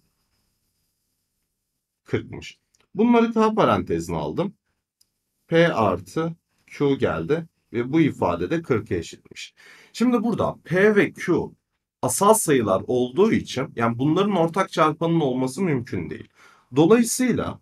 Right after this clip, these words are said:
bizim ortak çarpanlarımız neyden gelecek aslında? Q'dan gelecek. Yani şuradaki K sayısından gelecek. Özür diliyorum. İşte bu K sayısı da eboba eşit. Yani dörde eşitmiş. Dolayısıyla biz burada K yerine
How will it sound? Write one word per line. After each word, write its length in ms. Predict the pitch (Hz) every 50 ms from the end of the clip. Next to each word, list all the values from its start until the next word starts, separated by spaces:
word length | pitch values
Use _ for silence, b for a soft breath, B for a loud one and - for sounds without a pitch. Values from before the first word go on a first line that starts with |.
| _ 147
bizim 200 | 151 175 214 202
ortak 380 | 196 196 190 - 220 196 208
çarpanlarımız 760 | - 190 165 - - - 107 101 98 92 87 87 90 90 95
neyden 420 | 117 120 123 131 - 175 180 175
gelecek 420 | 147 120 92 85 82 82 110 101 -
aslında? 540 | 87 82 82 - - 98 113 139 190 214 -
Q'dan 520 | - - - 151 139 139 170 156 127 113
gelecek. 340 | 98 92 82 80 78 - _ _
Yani 200 | - 104 107 101
şuradaki 380 | 101 - - 170 160 175 170 165
K 240 | - - 165 151 151
sayısından 480 | - - 139 123 120 - 131 120 110
gelecek. 360 | 92 82 76 73 - 101 - 120
Özür 280 | 113 110 117 113 98
diliyorum. 340 | 90 82 80 82 - - 226 B B B B B B B B B
İşte 320 | - 220 - - 180 135
bu 100 | 131 -
K 240 | - - 190 202 220
sayısı 460 | 208 - 165 120 104 101 - 104 107
da 160 | 147 196 214 -
eboba 340 | - 156 139 131 104 92 87
eşit. 280 | 82 82 - - - 101
Yani 380 | 120 139 151 160 170 175 151
dörde 360 | 139 131 127 131 113 117 101
eşitmiş. 560 | 82 78 - - - _ - - - - - -
Dolayısıyla 640 | 185 214 233 233 190 - - 113 95 87 85 -
biz 140 | 180 170 -
burada 300 | 170 165 120 90 90 -
K 240 | - 147 151 156 151
yerine 460 | 131 107 95 85 - 113 156 185